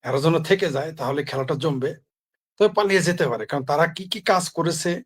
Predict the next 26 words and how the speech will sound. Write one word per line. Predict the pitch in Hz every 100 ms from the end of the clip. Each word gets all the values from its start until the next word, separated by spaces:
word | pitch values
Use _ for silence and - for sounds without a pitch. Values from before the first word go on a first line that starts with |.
| _ _ _ _
কি | 180
কি | 175 196
আকাশ | 160 185 165
করে, | 165 156
কাজ | 196 -
তো |
তারা | - 339
কোনোটাই | - 208 180 160
করে | 151 107
নাই। | 104 -
একটা | 175 160 240
কাজই | 240 233 240
শুধু | - 226
তারা | 240 220
করেছে, | 220 208 202 226 269 - _ _ -
এই | 151
সতেরো | - 185 202
মাসে | 180 170 185
পেলাম, | 196 175 202
সেটা | 214 160 170
হলো | 170
যে | 160 165 - _ _ _ _
পুরুষদেরকে | 233 240 226 240 240 262
দ্বিতীয় | 214 - 208
বিবাহ | 185 180 180 214
করতে | 220 160 -